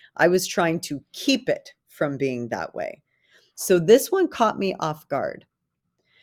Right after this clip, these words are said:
So you ask, "What would I do differently?" I actually don't know,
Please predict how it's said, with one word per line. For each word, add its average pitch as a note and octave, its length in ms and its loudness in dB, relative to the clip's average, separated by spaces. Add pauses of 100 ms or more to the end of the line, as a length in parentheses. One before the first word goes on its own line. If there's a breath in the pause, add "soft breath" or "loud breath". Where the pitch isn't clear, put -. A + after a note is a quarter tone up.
(100)
So - 120 -4
you G#3 180 4
ask, G3+ 260 4
"What G3 200 4
would G#3+ 120 6
I G#3+ 80 8
do F#3 180 0
differently?" G#3+ 580 0
I G3 220 0
actually A#3+ 680 -4 (560)
don't G3+ 380 4
know, E3 640 0